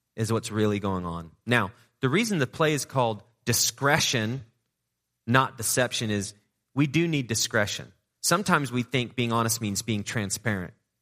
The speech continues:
Has anyone been transparent with you and you thought, "That was a little too much, a little too soon.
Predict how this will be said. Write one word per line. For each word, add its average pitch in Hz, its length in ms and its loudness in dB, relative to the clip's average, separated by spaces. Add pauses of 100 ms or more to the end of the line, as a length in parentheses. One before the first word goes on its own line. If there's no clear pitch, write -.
(460)
Has 135 180 -2
anyone 196 320 2
been 131 160 0
transparent 127 640 -2
with 101 160 -4
you 117 180 2
and 107 80 0
you 107 80 -2
thought, 101 340 0 (920)
"That 98 80 2
was 98 100 -2
a 101 60 -6
little 104 160 -2
too 117 180 -4
much, - 440 -6 (1700)
a - 40 -10
little 104 180 0
too 156 180 2
soon. 98 380 -2